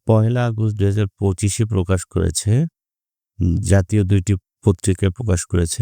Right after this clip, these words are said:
এবং রিসোর্স ইন্টিগ্রেশন সেন্টার রি এনজিও মোট তিনশো ছত্রিশ জন যোগ্যতা ও অভিজ্ঞতা স্বয়ং সম্পন্ন নারী ও পুরুষকে স্থায়ীভাবে পাঁচটি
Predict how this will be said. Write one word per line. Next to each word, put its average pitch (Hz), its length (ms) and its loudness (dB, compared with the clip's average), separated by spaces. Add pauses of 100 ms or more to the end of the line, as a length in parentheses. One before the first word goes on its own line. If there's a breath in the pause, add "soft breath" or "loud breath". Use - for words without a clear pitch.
এবং 104 240 2 (800)
রিসোর্স 104 380 0
ইন্টিগ্রেশন 113 500 2
সেন্টার 107 360 2
রি 92 140 0 (120)
এনজিও 98 360 2
মোট 107 280 2 (320)
তিনশো 107 300 2
ছত্রিশ 117 480 0
জন 98 260 2 (380)
যোগ্যতা 98 680 2
ও 101 140 0
অভিজ্ঞতা 98 460 0
স্বয়ং 101 460 2
সম্পন্ন 98 520 0
নারী 98 280 0
ও 98 60 -2
পুরুষকে 95 480 -4 (600 loud breath)
স্থায়ীভাবে 110 680 2 (580 soft breath)
পাঁচটি 98 460 -2